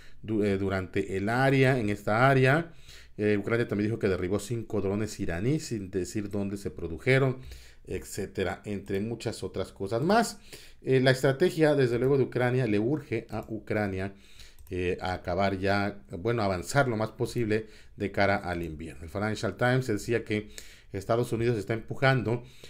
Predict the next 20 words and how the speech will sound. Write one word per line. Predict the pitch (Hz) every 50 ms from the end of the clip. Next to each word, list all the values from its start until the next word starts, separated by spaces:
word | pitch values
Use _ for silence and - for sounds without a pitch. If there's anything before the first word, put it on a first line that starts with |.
| - -
a | - 104 110 117 -
un | 117 113 110
choque | - 131 117 - 123
decisivo | 113 110 110 - - - - 113 117 113
con | - 117 107 101
Rusia | 110 117 113 - 120 113 - -
en | 117 113 117
el | 117 113 104
sur | 101 - - 151 147 151 - -
en | 113 107
vísperas | 113 113 - - 113 110 101 95
del | 101 95 98
invierno. | 101 104 123 135 139 135 131 139 135 135 - - - - - -
Como | - 120 113 117
les | 113 110 104 107
digo, | 127 127 123 131 -
es | - 120 120 113 - -
ahí | 117 107 104 104 117 113 120 123 123 - - - - - - - - -
en | 104 107 110 113 120 123 117
este, | 110 107 98 - - - 104 95 92 90 87 85 82